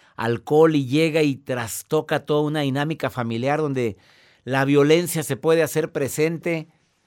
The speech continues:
Duele tanto enterarme de tantos casos que la gente me comparte a través del WhatsApp del programa, lo repito, más cincuenta y dos, ochenta y uno, veintiocho, seis, diez, ciento setenta. Yo agradezco muchísimo, y lo digo de corazón, a toda la gente que me envía mensajes también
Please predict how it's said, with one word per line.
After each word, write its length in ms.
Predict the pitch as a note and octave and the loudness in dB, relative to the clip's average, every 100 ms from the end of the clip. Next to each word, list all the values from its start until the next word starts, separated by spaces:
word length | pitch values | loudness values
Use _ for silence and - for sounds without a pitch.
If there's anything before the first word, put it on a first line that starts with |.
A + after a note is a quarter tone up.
| _ _ _ | _ _ _
Duele 300 | B2+ G3 A3+ | 0 4 4
tanto 460 | - E3+ F#3 F#3+ G#3 | 4 2 2 2 2
enterarme 500 | D#3+ D3 D3 F#3 F#3+ | 4 2 4 2 2
de 80 | D3+ | 2
tantos 440 | E3 F3+ F3+ D3+ | 2 0 -2 -8
casos 460 | - D#3+ E3 F3+ - | 0 0 0 -6 -4
que 160 | E3 | 0
la 140 | C#3 A#2+ | 0 0
gente 320 | D3 D#3+ F#3 | -6 -6 -4
me 120 | D3+ | -4
comparte 500 | - B2 A2+ D#3+ - | -4 -4 2 0 2
a 60 | F3 | -2
través 340 | C3+ B2 D3+ | 0 0 0
del 160 | D3+ C#3+ | 0 -2
WhatsApp 440 | C3+ D3+ - D3 | 0 -2 -2 -4
del 160 | D#3 D3 | -2 -6
programa, 460 | B2+ G#2+ A2+ B2 D#3+ | -4 -2 -2 -2 0
lo 140 | C#3+ | 0
repito, 540 | A#2 - C#3+ - F3+ - _ _ _ _ - | -2 -4 -6 -4 -6 -8 _ _ _ _ -4
más 280 | C#3 F3+ - | 0 0 0
cincuenta 520 | D#3 D3 D3+ C#3+ D3 | -6 0 0 2 0
y 60 | |
dos, 260 | D3+ F#3 - | 2 0 0
ochenta 380 | D#3+ D3+ C#3+ D3 | -2 0 0 0
y 60 | |
uno, 160 | E3+ F3+ | 2 2
veintiocho, 500 | C#3+ B2+ E3+ - D#3 | 0 0 -4 -4 -6
seis, 360 | - E3 D#3+ C3 | 0 0 0 0
diez, 260 | D#3 D#3+ | -2 -2
ciento 380 | - D#3+ D#3+ D#3+ | -4 -6 -4 -6
setenta. 640 | - A2+ C#3+ D3+ D3+ D#3 - _ _ _ _ _ _ _ _ _ _ _ - | -6 -4 -4 -2 0 -2 -2 _ _ _ _ _ _ _ _ _ _ _ -2
Yo 160 | E3+ | 2
agradezco 560 | G#3 G#3+ F3+ F#3+ - G3+ | 4 4 4 2 2 0
muchísimo, 640 | D#3+ - G3 - D#3 B2 | 0 0 -2 -2 -2 -2
y 60 | A#2 | 0
lo 80 | C#3 | 0
digo 200 | F3+ G3 | 2 2
de 120 | E3 | 0
corazón, 460 | C#3 B2+ A2+ D#3 C#3+ | 0 -4 0 0 -2
a 60 | |
toda 260 | - E3+ E3 | -4 0 0
la 80 | C3 | 0
gente 260 | D3 D3 | -4 -8
que 140 | - B2+ | -6 -4
me 100 | B2 | -4
envía 380 | B2 C#3 D3 C#3 | -2 0 0 0
mensajes 580 | A#2+ A2 C#3 C3+ C#3 | -4 -4 -6 -6 -8
también 500 | - A2+ B2 C3+ C3+ | -8 -6 -4 -6 -8